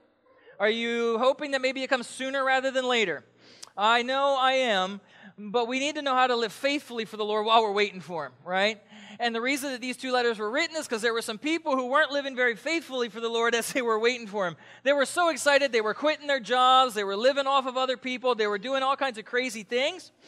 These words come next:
And Paul had to write them a couple letters and say, "Hey, here's how you live faithfully for the Lord as you await his return." Because here's what I know,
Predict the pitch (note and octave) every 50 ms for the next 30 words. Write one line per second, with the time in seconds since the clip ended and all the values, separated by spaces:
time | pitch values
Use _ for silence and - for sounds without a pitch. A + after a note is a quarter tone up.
0 | - B3+ C4 C4+ - - - - - - B3+ C4 C4+ D4 D4 D4+ D4+ D#4 D4+ C#4+
1 | C#4 D4 D4 D4 D4+ D4 - D4 D4 C#4+ C4+ D4 D4 C4+ G#3+ G#3+ F#3+ G#3+ A3 A3
2 | A3+ G#3+ F3+ G3+ A#3 C#4 D4+ - C4+ C4 B3 A#3+ A3+ A#3 A#3+ B3+ B3 G#3+ - -
3 | - C4+ C4+ C#4 C#4+ - - B3+ B3 A#3 - A3+ G#3+ A3 G#3+ A3 A3+ A3+ A3 G3+
4 | G3+ G3 F3+ D#3 G3+ G3 F#3+ F#3 G3+ G3+ G#3 G3 D#3 F3 F3 D#3+ - G#3+ G3 F3
5 | F3+ - A#3+ A#3 D4 F#4 E4+ C#4 D#4+ D#4 B3+ A3 G#3 G#3 G3 D#3+ C3+